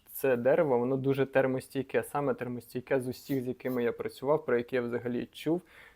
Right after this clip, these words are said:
Це не означає, що ти можеш практикувати в сауні або йти в пустелю Сахару і там практикувати. Звісно, що ні. І наявність захисного шару, який захищає дошки від вологи, не означає, що ти можеш їх класти в море, в воду,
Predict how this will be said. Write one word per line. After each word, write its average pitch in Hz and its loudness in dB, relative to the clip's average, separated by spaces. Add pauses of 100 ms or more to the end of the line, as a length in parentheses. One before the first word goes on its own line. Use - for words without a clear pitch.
Це 165 2
не 143 4
означає, 135 4
що 127 2
ти - -4
можеш 123 0
практикувати 120 0
в 117 -12
сауні 139 4 (240)
або 120 0
йти 127 -6
в - -8
пустелю 120 -2
Сахару 135 -2
і 123 -4
там 131 -4
практикувати. 120 -4 (400)
Звісно, 147 0
що 139 -2
ні. 123 2
І 131 -4
наявність 139 4
захисного 131 0 (100)
шару, 185 4
який 131 2
захищає 127 2
дошки 131 -2
від 131 -4
вологи, 127 0
не 135 0
означає, 139 0
що - -8
ти 131 -8
можеш 131 -4
їх 127 -6
класти 131 -2
в 127 -4
море, 151 4
в 127 0
воду, 131 0